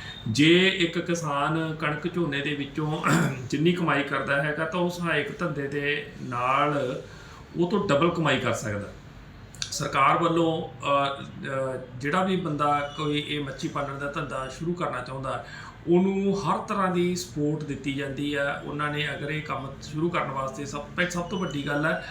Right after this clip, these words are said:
ਜਿਹੜੇ ਜਨਰਲ ਵਰਗ ਹੈ ਉਹਨਾਂ ਨੂੰ ਚਾਲੀ ਪਰਸੈਂਟ, ਜਿਹੜੇ ਐਸ ਸੀ ਵਰਗ ਹੈਗੇ ਆ ਜਾਂ ਲੇਡੀਜ਼ ਹੈਗੀਆਂ, ਉਹਨਾਂ ਨੂੰ ਸੱਠ ਪਰਸੈਂਟ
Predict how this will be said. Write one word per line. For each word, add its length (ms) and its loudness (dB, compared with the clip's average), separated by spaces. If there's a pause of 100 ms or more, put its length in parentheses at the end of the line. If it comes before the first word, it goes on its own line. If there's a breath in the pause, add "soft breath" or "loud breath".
(440 loud breath)
ਜਿਹੜੇ 160 4
ਜਨਰਲ 380 4
ਵਰਗ 280 2
ਹੈ 200 4
ਉਹਨਾਂ 140 0
ਨੂੰ 200 2
ਚਾਲੀ 340 0
ਪਰਸੈਂਟ, 560 -4
ਜਿਹੜੇ 440 0
ਐਸ 200 -2
ਸੀ 100 2
ਵਰਗ 260 0
ਹੈਗੇ 320 -2
ਆ 80 2
ਜਾਂ 200 -2
ਲੇਡੀਜ਼ 360 -2
ਹੈਗੀਆਂ, 260 -6
ਉਹਨਾਂ 220 -4
ਨੂੰ 100 -6
ਸੱਠ 320 -4
ਪਰਸੈਂਟ 340 -4